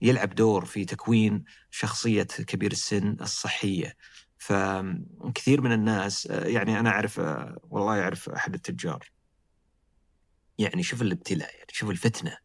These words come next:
منعم الله عليه تاجر، وربعه يجونه كل يوم، يعني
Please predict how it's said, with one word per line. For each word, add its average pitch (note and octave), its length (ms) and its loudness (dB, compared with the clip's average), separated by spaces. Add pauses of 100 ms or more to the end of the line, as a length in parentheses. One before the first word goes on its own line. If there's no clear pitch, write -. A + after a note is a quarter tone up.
(560)
منعم G#2 300 2
الله E2 240 -2
عليه C#2+ 280 -4
تاجر، A1 460 -10
وربعه G2 1000 0
يجونه A#2 480 4
كل B2 180 -2
يوم، B2+ 380 2
يعني D#3+ 320 -2